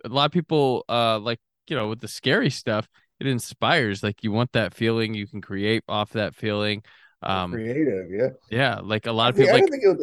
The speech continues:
Speaker 2: yeah, I don't think it's, it would be a bad experience for a kid to be scared by this
Speaker 1: Yeah.
Speaker 2: movie. It's
Speaker 1: Like,
Speaker 2: not, like,
Speaker 1: I
Speaker 2: s-, not sadistic, you know, it's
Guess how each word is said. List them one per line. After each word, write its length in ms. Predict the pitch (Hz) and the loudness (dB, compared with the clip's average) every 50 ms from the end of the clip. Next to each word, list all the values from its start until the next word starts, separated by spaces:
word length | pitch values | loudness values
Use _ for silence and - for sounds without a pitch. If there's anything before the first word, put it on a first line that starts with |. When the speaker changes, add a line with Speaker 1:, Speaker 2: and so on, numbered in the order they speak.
| - - - | -6 -8 -8
Speaker 2:
yeah, 200 | - 143 165 156 | -4 0 2 4
I 40 | 185 | 4
don't 120 | 226 311 | 4 4
think 120 | - - 277 | 2 2 0
it's, 120 | 370 - | 0 0
it 100 | 220 190 | -2 0
would 120 | 185 185 170 | 0 0 0
be 100 | 165 170 | 0 -2
a 60 | 165 | -2
bad 240 | 170 165 160 165 156 | 0 0 2 2 0
experience 500 | 156 151 - - 196 185 151 117 107 - | -2 -6 -8 -8 -6 -4 -4 -6 -6 -8
for 120 | - 98 | -10 -12
a 60 | 92 | -12
kid 200 | - - 113 104 104 | -10 -10 -12 -12 -10
to 60 | 95 | -12
be 100 | 98 90 | -14 -14
scared 320 | - - - 104 107 113 | -12 -10 -6 -6 -4 0
by 40 | 110 | 2
this 280 | 127 143 160 156 117 104 | 2 4 4 2 2 0
Speaker 1:
Yeah. 60 | 120 | -2
Speaker 2:
movie. 260 | 131 143 156 135 - - 131 117 110 | -4 -6 -6 -6 -8 -10 -14 -14 -10
It's 100 | - - | -2 2
Speaker 1:
Like, 200 | 135 143 143 - | 4 4 4 4
Speaker 2:
not, 60 | - | 4
like, 60 | 143 | 4
Speaker 1:
I 60 | 160 160 | 4 4
Speaker 2:
s-, 180 | - - - - _ _ _ _ _ _ - | 2 -4 -16 -18 _ _ _ _ _ _ -4
not 220 | 165 - - - | -4 -4 -4 -6
sadistic, 580 | - 107 95 104 123 131 - 104 92 - - - | -12 -12 -10 -10 -10 -10 -10 -12 -12 -14 -14 -14
you 100 | - 101 | -12 -10
know, 140 | 104 101 98 | -8 -8 -6
it's 220 | 101 - - - | -8 -8 -10 -14